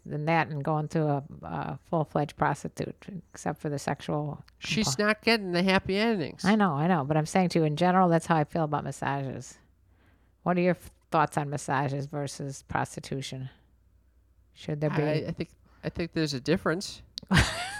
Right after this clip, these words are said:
Speaker 1: Well, I
Speaker 2: You know,
Speaker 1: mean,
Speaker 2: one of them involves sex usually, and the other
Speaker 1: <laughs>
Speaker 2: doesn't.
Speaker 1: or one involves touching genitals, and the other one doesn't. But
Speaker 2: Right.
Speaker 1: sometimes you
Speaker 2: I
Speaker 1: hand
Speaker 2: always wish,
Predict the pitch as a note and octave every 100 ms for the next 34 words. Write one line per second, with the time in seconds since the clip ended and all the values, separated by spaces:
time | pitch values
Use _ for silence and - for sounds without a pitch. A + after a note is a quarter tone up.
0 | G#5 G5+ - - G#3+ A#3 - - - -
1 | - - G#3+ A#3+ A#3 A3+ E3 E3 E3 D#3+
2 | D3+ D3 D#3 D3+ - F3+ - D#3 D3+ F3+
3 | E3+ F#3 E3+ G3+ D#3+ F3 F#3 D#3+ - -
4 | - - F#3 - - A3 G3+ A3+ A3 F3
5 | F3+ F#3 - - - - F#3+ - F#3 D#3+
6 | F#3 F#3 E3+ D3+ - - - E3+ D#3 D#3
7 | D#3 C#3+ D3 C#3+ B2 - - - - _
8 | _ - - C3+ A3+ A3+ A3+ G3 E3 -
9 | G3 F#3+ C3+ C#3 F3 G#3+ -